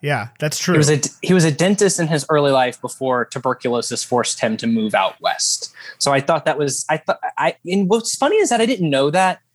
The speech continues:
Speaker 2: There was this old, um, version of Who Wants to Be a Millionaire for, like, the computer back in the, like, Compaq days where your
Speaker 1: Yeah.
Speaker 2: computer was as big as your,
Speaker 1: Yeah.
Speaker 2: your table. And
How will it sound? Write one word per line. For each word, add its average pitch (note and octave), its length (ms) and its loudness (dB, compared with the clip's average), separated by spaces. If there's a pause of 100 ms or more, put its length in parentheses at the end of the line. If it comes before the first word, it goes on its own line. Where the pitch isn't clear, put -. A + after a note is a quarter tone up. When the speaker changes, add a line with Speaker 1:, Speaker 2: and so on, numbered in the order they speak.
(140)
Speaker 2:
There A3 100 2
was A#3 80 0
this - 260 -4
old, F3 500 2
um, C#3 360 -2 (260)
version D3+ 420 0
of C3 120 -2
Who D3 120 -6
Wants C#3+ 160 -2
to C#3 80 -10
Be C#3 80 0
a B2+ 60 0
Millionaire C3+ 580 2
for, C3+ 160 -2
like, A2+ 180 -2
the A#2+ 80 -4
computer C3+ 520 0
back A#2+ 260 0
in C3+ 60 2
the, A#2+ 80 2
like, A2 180 -2
Compaq B2 600 0
days A#2+ 340 -4
where A2+ 120 -6
your C4+ 100 -6
Speaker 1:
Yeah. C4+ 180 2
Speaker 2:
computer A#2 240 2
was A2 180 -2
as A2+ 100 -4
big A#2+ 160 0
as A#2+ 100 0
your, A3 120 4
Speaker 1:
Yeah. B2 140 0
Speaker 2:
your A#2+ 120 0
table. C3+ 460 -2 (300)
And E3 280 2